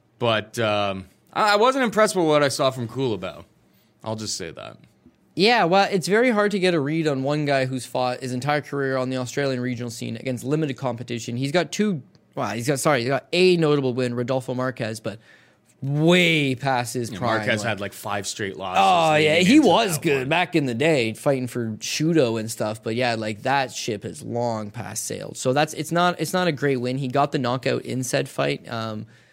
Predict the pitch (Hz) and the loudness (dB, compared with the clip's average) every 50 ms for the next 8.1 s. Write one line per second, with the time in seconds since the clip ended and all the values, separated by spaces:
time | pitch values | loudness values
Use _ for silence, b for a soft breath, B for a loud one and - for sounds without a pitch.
0 | b b b b b b b _ 123 117 120 143 185 220 185 - 131 165 170 110 | b b b b b b b _ -2 0 2 2 2 2 0 0 0 0 0 0
1 | 120 131 - - 147 156 165 170 170 170 180 196 190 - 185 175 180 175 160 160 | -4 -8 -4 0 2 2 2 4 2 2 0 0 -2 -4 -4 -2 0 0 0 0
2 | 147 151 147 147 147 147 135 135 139 135 131 - 143 135 131 123 123 113 120 127 | 0 0 0 0 0 -2 -4 -4 -4 -6 -4 -4 -4 -4 -2 -4 -6 -6 -6 -6
3 | 123 - 131 120 113 110 104 - 156 156 151 135 131 127 117 - 131 127 - 127 | -6 -6 -6 -4 -4 -6 -6 -6 -6 -4 -4 -4 -6 -6 -6 -6 -6 -6 -6 -6
4 | 123 123 117 127 123 123 123 117 - 123 127 123 123 117 - 131 131 127 120 117 | -8 -6 -4 -4 -4 -4 -4 -6 -6 -6 -6 -6 -6 -8 -6 -8 -6 -6 -6 -6
5 | 120 123 120 123 120 120 117 107 - 123 123 120 - 131 123 120 113 113 117 120 | -6 -6 -6 -6 -6 -8 -8 -6 -6 -8 -8 -6 -8 -6 -6 -6 -6 -6 -6 -8
6 | 117 117 - - 120 117 120 120 120 113 113 120 117 117 117 120 - 117 120 - | -8 -8 -6 -6 -6 -6 -6 -6 -8 -8 -8 -10 -10 -10 -10 -10 -12 -12 -8 -8
7 | 135 147 147 135 135 135 - 143 147 - 151 139 107 117 139 170 - - - - | -8 -6 -4 -6 -6 -4 -6 -8 -8 -8 -10 -10 -6 -4 -4 -4 -4 -6 -12 -14
8 | - | -14